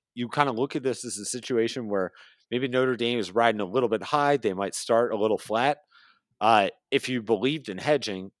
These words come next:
maybe if B C scores that first touchdown, you take Notre Dame live or something like that. Obviously,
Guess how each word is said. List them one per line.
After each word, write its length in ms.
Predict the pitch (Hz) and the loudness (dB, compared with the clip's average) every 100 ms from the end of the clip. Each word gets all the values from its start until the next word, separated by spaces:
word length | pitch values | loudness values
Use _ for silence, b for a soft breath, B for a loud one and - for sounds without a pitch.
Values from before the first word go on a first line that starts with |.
| _ | _
maybe 300 | 98 104 117 | -4 -2 0
if 80 | 101 | 0
B 160 | 113 113 | 0 -2
C 160 | 123 | -4
scores 340 | 104 - 110 107 | -4 0 0 0
that 180 | 98 | -2
first 260 | - 98 - | -2 -4 0
touchdown, 380 | 143 135 120 98 | 0 0 -2 -4
you 60 | |
take 240 | 92 104 - | -4 -4 -4
Notre 220 | 98 90 | -4 -4
Dame 180 | 85 85 | -6 -2
live 380 | 127 143 135 104 | 2 4 2 0
or 80 | |
something 300 | 87 104 95 | -6 -8 -8
like 180 | 87 85 | -8 -6
that. 240 | 113 104 - b b _ _ _ | -4 -4 -6 b b _ _ _
Obviously, 560 | 110 110 101 - 92 | 4 6 4 0 -4